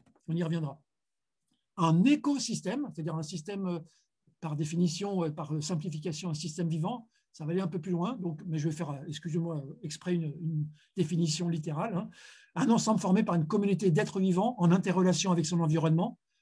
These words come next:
Les composants de l'écosystème, par leur organisation, leur comportement et leurs interactions, développent un dense réseau d'é-, de dépendance et d'échanges, échange d'énergie, échange d'informations,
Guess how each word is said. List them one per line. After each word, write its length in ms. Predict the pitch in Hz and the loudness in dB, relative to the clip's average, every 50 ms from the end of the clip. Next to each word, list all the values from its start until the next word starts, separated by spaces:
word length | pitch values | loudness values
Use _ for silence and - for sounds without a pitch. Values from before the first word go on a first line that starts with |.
| _ _ _ - | _ _ _ -4
Les 100 | 175 151 | -2 -2
composants 460 | 175 208 - 208 196 170 202 214 202 | -2 -2 0 0 2 2 2 2 4
de 80 | 185 180 | 6 6
l'écosystème, 600 | 180 175 190 156 - 208 151 - 196 175 160 151 | 6 4 2 -2 -2 -4 -4 -2 0 0 0 0
par 120 | 156 147 | 0 2
leur 140 | 151 143 156 | 2 2 2
organisation, 640 | 196 190 180 202 202 196 196 185 - - 196 185 | 2 0 0 0 2 2 0 0 0 -2 0 0
leur 160 | 165 156 147 | 0 0 -2
comportement 540 | - - 202 - 208 - - 208 196 190 190 | -2 -4 -6 -4 -4 -6 -4 -2 0 2 2
et 40 | 175 | 2
leurs 220 | 165 147 139 139 | 0 0 -2 -2
interactions, 600 | 196 180 185 180 165 165 151 - 185 196 226 226 - _ _ _ _ _ - | -2 -2 0 0 -2 -2 -2 -2 -4 -4 -4 -6 -10 _ _ _ _ _ 2
développent 380 | 156 175 160 175 208 226 220 - | 4 6 6 8 6 4 2 0
un 140 | - 175 170 | 2 2 4
dense 260 | 151 196 220 226 226 | 4 4 4 2 2
réseau 320 | - 180 175 165 202 208 175 | 2 2 2 2 2 0 2
d'é-, 320 | 156 175 175 151 - - | 2 4 2 2 2 -2
de 80 | 160 160 | 0 2
dépendance 720 | 151 180 160 165 165 156 151 160 208 233 226 - - _ _ - | 4 4 4 4 2 2 2 2 0 0 -4 -6 -10 _ _ -2
et 80 | 165 | 2
d'échanges, 540 | 151 160 151 151 165 170 190 226 220 185 - - _ _ _ _ _ - | 4 4 4 4 4 4 4 2 2 -2 -6 -12 _ _ _ _ _ -2
échange 260 | 170 151 - 180 170 | 0 4 6 6 8
d'énergie, 540 | 147 190 180 180 165 147 143 160 190 226 226 - _ _ _ - | 8 10 10 10 10 8 6 4 4 2 0 -6 _ _ _ -2
échange 240 | 151 151 180 170 | 0 2 4 4
d'informations, 720 | 151 175 185 - 180 165 170 165 151 - 170 175 202 226 226 | 6 6 6 4 4 4 4 2 2 0 0 -2 -2 -2 -6